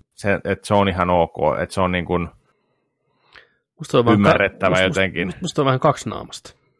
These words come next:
Speaker 2: tiedätkö? Tai niinku sillä lailla double
Speaker 1: Mm.
Speaker 2: sta-, standard siinä mielessä, että koska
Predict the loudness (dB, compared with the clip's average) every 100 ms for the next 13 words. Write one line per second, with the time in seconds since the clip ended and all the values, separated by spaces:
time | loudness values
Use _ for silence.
0 | _ _ _ _ _ _ _ _ _ _
1 | -6 -4 -4 -8 -18 _ _ _ -2 -2
2 | 0 -4 -2 0 2 0 0 -4 -4 -6
3 | -6 -10 -2 0 0 -4 -4 -6 -4 -6
4 | -8 -8 -10 _ _ _ _ _ _ _
5 | _ _ _ _ _ _ _ _ _ _
6 | _ -12 -8 -2 -4 -4